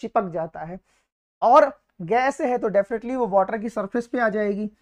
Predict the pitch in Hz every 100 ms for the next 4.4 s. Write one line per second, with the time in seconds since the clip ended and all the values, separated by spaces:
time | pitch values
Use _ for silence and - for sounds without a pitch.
0 | _ _ 185 202 185 190 233 247 233 220
1 | 269 262 - 262 208 214 220 208 175 185
2 | - 247 262 - _ _ 180 202 196 208
3 | 190 196 185 160 175 175 - 277 226 170
4 | - 147 202